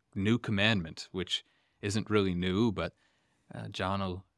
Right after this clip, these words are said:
is it John thirteen, verse thirty-four? Jesus says, A new commandment I give to you,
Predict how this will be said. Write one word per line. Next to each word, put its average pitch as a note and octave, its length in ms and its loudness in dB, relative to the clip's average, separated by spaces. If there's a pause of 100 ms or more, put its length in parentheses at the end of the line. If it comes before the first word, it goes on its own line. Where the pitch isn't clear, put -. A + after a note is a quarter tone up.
is - 80 -12
it - 80 -10
John A#2 220 0
thirteen, B2+ 500 -2
verse B2 160 -8
thirty-four? A#2+ 640 -2
Jesus G#2 380 -4
says, G2+ 260 -4
A F#2+ 80 -2
new G2 140 -2
commandment G2+ 500 -2
I F2 60 -10
give G2+ 300 -2
to - 120 -6
you, F#2+ 220 -2